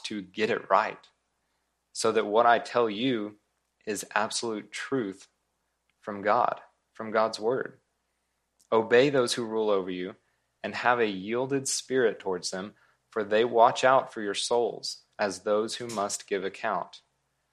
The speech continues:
Now, let them do so with joy and not with grief, for that would be unprofitable for you."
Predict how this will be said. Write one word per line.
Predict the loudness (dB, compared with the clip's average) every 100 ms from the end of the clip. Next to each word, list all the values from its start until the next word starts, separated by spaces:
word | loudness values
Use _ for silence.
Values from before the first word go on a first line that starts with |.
| _ _ _ _ _ 2
Now, | 2 2 -4 -14 _ _
let | 2 6 6 6
them | -4 -4
do | -2 0
so | 2 2 2
with | 0 -4 -8
joy | 0 2 2 0 -4 -16 _ _ _ _ _ _ _
and | -4 -2 4
not | 6 6
with | 0 -4
grief, | -6 -6 -8 -14 _ _ _ _ _ _ _
for | -8 2
that | 4 4 0
would | -8
be | -8
unprofitable | -8 -10 -12 -4 0 0 -2 -4 -2 -4 -6 _ _ _
for | -10
you." | -6 -4 -6